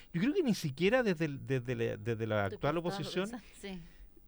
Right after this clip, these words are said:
Speaker 1: le dijeron alguna vez al empresariado chileno, "Ustedes son los cómplices pasivos de la dictadura".
Speaker 2: Mm.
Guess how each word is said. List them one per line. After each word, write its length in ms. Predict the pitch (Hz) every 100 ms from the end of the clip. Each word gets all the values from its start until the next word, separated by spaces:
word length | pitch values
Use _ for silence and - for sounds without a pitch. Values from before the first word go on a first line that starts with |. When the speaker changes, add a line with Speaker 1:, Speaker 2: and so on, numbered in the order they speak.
| -
Speaker 1:
le 220 | 135 147 147
dijeron 440 | 135 156 160 175
alguna 380 | 165 147 156 151
vez 280 | 147 156 180
al 140 | 175
empresariado 640 | 156 135 139 147 131 147 170
chileno, 340 | - 147 165
"Ustedes 280 | 170 160 156
son 140 | 156 156
los 80 |
cómplices 420 | - 147 160 147 156
pasivos 440 | 143 - 143 160
de 60 | 165
la 100 | 160
dictadura". 580 | 160 208 - 349 92 - - -
Speaker 2:
Mm. 220 | - 156